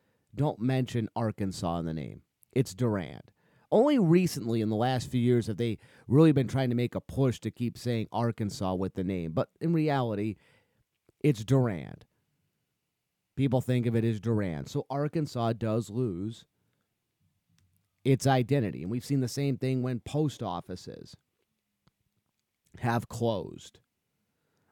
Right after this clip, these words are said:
around the area and the state. Areas lose their little post office. So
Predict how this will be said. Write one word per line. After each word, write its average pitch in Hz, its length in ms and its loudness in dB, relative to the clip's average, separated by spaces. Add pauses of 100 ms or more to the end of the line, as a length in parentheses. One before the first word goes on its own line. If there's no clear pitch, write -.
(100)
around 107 720 -2 (800)
the 113 240 0
area 101 400 0
and 104 100 -2
the 98 60 -4
state. 90 380 -4
Areas 107 360 -4
lose 113 200 -8
their 101 140 -4
little 98 200 -4
post 104 400 -10
office. 78 300 -12
So 170 260 -4